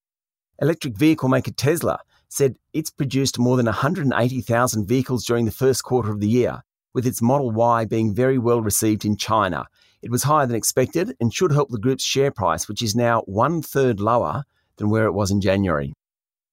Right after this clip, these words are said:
The U S unemployment rate fell to six percent last month after more than nine hundred thousand jobs were created.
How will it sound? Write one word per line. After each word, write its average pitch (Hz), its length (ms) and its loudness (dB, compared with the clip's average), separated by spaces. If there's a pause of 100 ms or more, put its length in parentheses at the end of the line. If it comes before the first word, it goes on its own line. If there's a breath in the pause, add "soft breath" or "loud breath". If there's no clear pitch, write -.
(440)
The 175 80 0
U 180 80 4
S 156 100 2
unemployment 151 500 0
rate 110 200 0
fell 143 200 2
to 110 80 -4
six - 240 -2
percent - 340 -2
last 107 300 0
month 123 260 -2
after 113 220 -2
more 127 260 4
than 113 160 0
nine 120 220 2
hundred 113 400 -2
thousand 117 400 2
jobs 107 260 0
were 104 120 0
created. 110 500 0